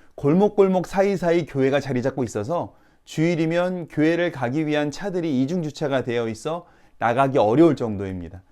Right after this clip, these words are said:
가끔 미사를 마치고 식사를 위해 이동하다 보면 집으로 가는 개신교 신자들을 볼 때가 있는데 다들 가슴속에 보물처럼 안고 가는 것이 있습니다. 무엇일까요? 바로 성경입니다.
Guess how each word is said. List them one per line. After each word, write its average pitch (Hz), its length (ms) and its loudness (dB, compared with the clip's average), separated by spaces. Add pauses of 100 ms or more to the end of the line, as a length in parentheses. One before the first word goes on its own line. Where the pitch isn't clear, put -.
(480)
가끔 175 260 0
미사를 208 340 2
마치고 175 380 0
식사를 220 500 0
위해 170 100 0
이동하다 147 480 2
보면 123 540 -4
집으로 180 460 -2
가는 160 400 0
개신교 135 420 -4
신자들을 156 560 -2
볼 110 160 -6
때가 127 200 -2
있는데 113 460 -6 (300)
다들 135 320 0
가슴속에 156 760 0
보물처럼 170 680 0
안고 127 340 0
가는 156 280 0
것이 107 180 -4
있습니다. 92 480 -12 (320)
무엇일까요? 107 640 -2 (240)
바로 110 180 -6
성경입니다. 131 840 -2